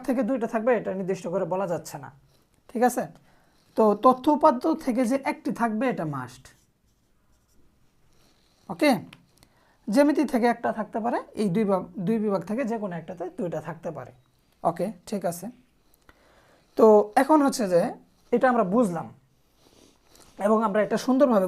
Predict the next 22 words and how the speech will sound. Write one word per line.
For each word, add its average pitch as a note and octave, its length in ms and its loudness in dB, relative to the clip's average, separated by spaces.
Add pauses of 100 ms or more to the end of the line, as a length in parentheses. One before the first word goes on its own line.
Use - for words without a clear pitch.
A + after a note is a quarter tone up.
গুছিয়ে G3+ 320 -4
প্রিপারেশন G3+ 500 -6
নিব। C#3+ 120 -10 (1080)
এখন B3+ 220 2
কথা C4+ 160 2
হচ্ছে A#3 220 -2
যে C#4+ 140 0
বহু A#3+ 120 6 (120)
নির্বাচনী G#3 400 -4 (100)
প্রশ্ন। D#3+ 240 -6 (200)
দেখো, F3 220 -6
আমি E3 160 -4
লিখেছি F3+ 300 -8 (540)
পাটিগণিত C4 520 0
থেকে G#3 160 -4 (200)
আট G3 160 -4
থেকে F3+ 160 -6 (100)
দশটা G3 300 -8
থাকতে E3+ 260 -10
পারে, B2+ 160 -12 (840)
বুঝছো? E3+ 260 -8 (1200)
বীজগণিত A#3+ 440 0